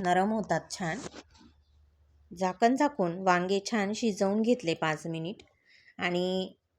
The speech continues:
नंतर आता मध्यंतरी थोडासा गरम मसाला टाकायचा आपल्याला भाजीमध्ये. हा मसाला तुम्ही तेलात पण टाकू शकतात, परंतु नंतर टाकला ना तर ह्या मसाल्याचा स्वाद खूप छान येतो भाजीला. मसाला टाकून झाल्यानंतर पुन्हा झाकण झाकून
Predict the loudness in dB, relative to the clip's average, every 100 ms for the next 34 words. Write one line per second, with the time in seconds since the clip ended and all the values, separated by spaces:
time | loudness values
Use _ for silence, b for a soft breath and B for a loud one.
0 | _ -6 0 2 4 6 6 4 2 2
1 | 2 2 2 4 4 4 -2 -10 _ -8
2 | -2 -2 0 2 6 6 4 -2 -2 0
3 | 2 2 2 -2 -2 -4 -2 -2 -2 -4
4 | -4 -6 -6 -8 -12 _ b b b 0
5 | 2 4 4 4 4 2 2 4 4 4
6 | 2 2 2 2 2 0 -2 -4 -4 -4
7 | -2 0 2 0 0 0 2 4 4 0
8 | -2 -4 -4 -2 -2 0 -2 -2 -4 -4
9 | -2 -2 -4 -6 -4 -4 -4 -6 -6 -6
10 | -6 -4 -2 -2 -2 -2 -4 -4 -6 -10
11 | b b b b b b -4 0 2 4
12 | 4 4 2 -2 0 2 2 0 -2 -2
13 | -2 -4 -2 -2 -2 -4 -2 -4 -4 -8